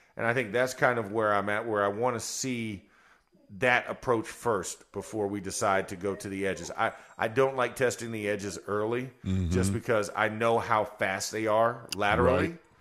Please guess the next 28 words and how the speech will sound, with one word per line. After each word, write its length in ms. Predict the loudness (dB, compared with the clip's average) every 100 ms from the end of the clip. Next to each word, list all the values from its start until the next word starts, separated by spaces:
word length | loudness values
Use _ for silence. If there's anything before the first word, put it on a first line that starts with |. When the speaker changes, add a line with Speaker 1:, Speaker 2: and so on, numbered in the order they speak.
| _ _ _ _ _ _ _
Speaker 1:
I 100 | 2
would 240 | 2 0 2
rather 280 | 2 2 2
go 200 | 0 2
vertically, 460 | 2 2 0 -2
and 80 | 0
yes, 220 | -2 -2 -2
you're 80 |
gonna 140 | -4 -2
have 140 | -2
to 40 | -4
step 260 | -4 -2
over 220 | -2 -2
a 60 | -4
tree 180 | -4 -6
stump. 200 | -4 -6
You 80 | -4
got 100 | -4
to 80 | -4
root, 300 | -2 -4 -2
you're 140 | -4
gonna 100 | -2
have 80 | -4
to 60 | -4
root 140 | -4
one 180 | -2 -2
of 60 |
those, 200 | 0 0